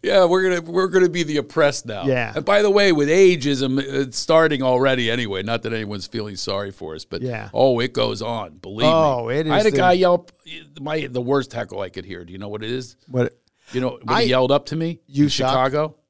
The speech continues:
Speaker 2: I,
Speaker 1: No,
Speaker 2: well,
Speaker 1: no,
Speaker 2: I,
Speaker 1: not
Speaker 2: I
Speaker 1: "You
Speaker 2: heard,
Speaker 1: suck,"
Speaker 2: I
Speaker 1: no,
Speaker 2: heard "You suck"
Speaker 1: specific.
Speaker 2: once, at one time, and I've never been more rattled than that.
Speaker 1: <laughs>
Speaker 2: I was like, "I don't even know how to come back from that one." It's the one you, you, the, you go, you think of right away. You think, but you,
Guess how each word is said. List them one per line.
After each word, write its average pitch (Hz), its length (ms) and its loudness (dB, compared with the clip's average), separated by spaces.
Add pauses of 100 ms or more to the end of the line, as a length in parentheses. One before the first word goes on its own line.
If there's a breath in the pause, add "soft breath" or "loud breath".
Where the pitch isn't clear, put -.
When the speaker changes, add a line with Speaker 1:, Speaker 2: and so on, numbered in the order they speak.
(380)
Speaker 2:
I, 170 120 2
Speaker 1:
No, 127 80 0
Speaker 2:
well, 202 80 -2
Speaker 1:
no, 208 100 0
Speaker 2:
I, 202 100 0
Speaker 1:
not 131 160 2
Speaker 2:
I - 40 0
Speaker 1:
"You - 60 -4
Speaker 2:
heard, 262 140 4
Speaker 1:
suck," 131 180 0
Speaker 2:
I 202 120 2
Speaker 1:
no, 240 60 -4
Speaker 2:
heard 247 200 -2
"You 208 120 -2
suck" 196 240 0
Speaker 1:
specific. 139 240 -6
Speaker 2:
once, 143 460 -4 (460)
at 147 140 -10
one 156 320 2
time, 131 540 -2
and 131 120 -2
I've 123 200 -2
never 139 500 2
been 135 220 -2
more 127 260 0
rattled 110 560 -4 (100)
than 117 320 -6
that. 110 220 -8
Speaker 1:
<laughs> - 640 -16
Speaker 2:
I 147 80 2
was 139 160 -2
like, 147 100 -4
"I 156 140 -2
don't 233 160 -2
even 165 140 -4
know 156 100 -4
how 139 120 -4
to 135 60 -8
come 135 220 -10
back 175 240 -8
from 202 160 -10
that 117 220 -6
one." 113 100 -12 (200 loud breath)
It's 196 140 0
the 220 140 4
one 262 220 2
you, 254 140 2 (160)
you, 180 360 -6 (240 loud breath)
the, 170 160 4
you 170 160 4
go, 156 140 4
you 160 200 4
think 185 300 2
of 185 180 4
right 143 180 4
away. 143 240 0
You 165 120 -4
think, 156 300 -8
but 170 160 0
you, 170 120 4